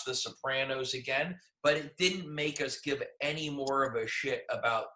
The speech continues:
The Sopranos as a show. It just kinda sucked. It was a way to kinda like, "Oh, there's a,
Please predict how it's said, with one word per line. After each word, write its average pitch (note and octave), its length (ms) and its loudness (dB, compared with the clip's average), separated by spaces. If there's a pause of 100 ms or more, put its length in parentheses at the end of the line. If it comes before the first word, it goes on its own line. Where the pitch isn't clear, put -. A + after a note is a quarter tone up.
(140)
The A#2+ 80 -4
Sopranos A#2 760 -2 (120)
as G#2+ 160 -4
a G2+ 40 -8
show. G#2+ 340 -2
It - 100 -10
just A2+ 200 -10
kinda G#2 240 -4
sucked. - 300 -4 (560)
It C3 160 2
was C3 240 0
a B2+ 140 -2
way C#3 240 4
to C#3 100 2
kinda C3 320 -2
like, A#2 180 -2
"Oh, D3 200 2
there's C3+ 300 2
a, C3 120 2